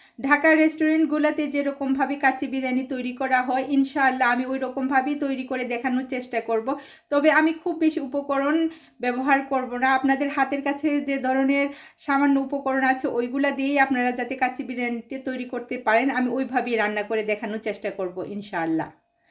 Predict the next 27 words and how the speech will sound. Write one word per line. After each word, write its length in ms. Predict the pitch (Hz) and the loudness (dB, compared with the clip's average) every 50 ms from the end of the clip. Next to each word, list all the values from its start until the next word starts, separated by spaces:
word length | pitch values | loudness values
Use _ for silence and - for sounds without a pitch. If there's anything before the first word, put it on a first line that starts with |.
| _ - _ _ - | _ -20 _ _ -8
তো 40 | 269 | -2
চলুন 300 | 269 311 294 294 320 320 294 | 2 4 4 6 6 6 6
দেখে 240 | 294 285 285 320 311 | 4 2 2 2 2
নেওয়া 200 | 294 302 302 294 | 2 4 2 2
যাক 200 | 285 320 320 330 | 2 2 0 0
কীভাবে 300 | - 302 247 254 247 285 277 | 0 -4 -4 -4 -4 -4 -4
তৈরি 240 | 277 262 254 254 | -4 -4 -4 -4
করা 220 | 233 - 254 247 247 | -4 -2 0 0 2
লাগে 220 | 254 262 254 262 254 | 2 2 0 0 0
এই 140 | 226 254 | -2 -2
কাচ্চি 320 | 240 - 233 240 - - 214 | 0 -2 -2 -2 -4 -6 -8
বিরিয়ানি। 500 | 180 208 185 185 180 170 160 165 151 147 - - _ _ _ _ _ _ _ _ _ _ _ _ _ _ _ _ _ _ _ _ _ _ _ _ _ _ _ _ _ _ _ _ _ _ _ - - - - - - - - - - - - - - - - - - - - - - | -6 -4 -4 -2 -2 -2 -2 -4 -6 -12 -14 -18 _ _ _ _ _ _ _ _ _ _ _ _ _ _ _ _ _ _ _ _ _ _ _ _ _ _ _ _ _ _ _ _ _ _ _ -20 -20 -20 -20 -20 -20 -20 -20 -20 -20 -20 -20 -20 -20 -20 -20 -20 -20 -20 -20 -6 2
প্রথমে 420 | - 277 277 - - 403 370 359 349 349 | 6 6 6 6 6 4 2 4 4 6
আমি 220 | 339 320 311 311 | 6 6 6 6
আপনাদেরকে 580 | 311 302 311 - 294 285 247 294 294 285 - 294 | 4 4 2 2 0 0 2 2 0 0 0 -2
দেখিয়ে 380 | 240 269 269 - - - 349 330 | 0 0 0 0 2 2 2 2
নিব 220 | 294 302 277 226 277 285 | 2 2 2 4 4 4
কাচ্চি 320 | 277 302 277 294 294 311 285 | 4 4 4 4 4 2 0
বিরিয়ানি 340 | 240 277 277 277 269 277 277 | 2 2 4 4 4 4 4
বানানোর 460 | 240 269 269 269 277 269 277 277 254 - | 6 6 6 6 6 6 4 4 2 2
জন্য 180 | 277 254 262 277 | 2 2 4 2
কী 140 | 269 269 269 226 | 0 0 -4 -4
কী 120 | - 277 | -4 -4
উপকরণের 640 | 262 269 254 269 254 254 262 254 247 247 247 277 254 254 | -4 -2 0 0 0 2 2 2 4 4 4 4 4 4
প্রয়োজন 380 | 262 240 233 233 190 226 220 233 | 4 4 4 4 4 0 0 2
হবে 240 | 220 214 202 208 208 | 2 0 2 2 2
আমাদের। 440 | 190 185 185 175 170 160 165 143 | 2 2 0 -2 -4 -4 -4 -6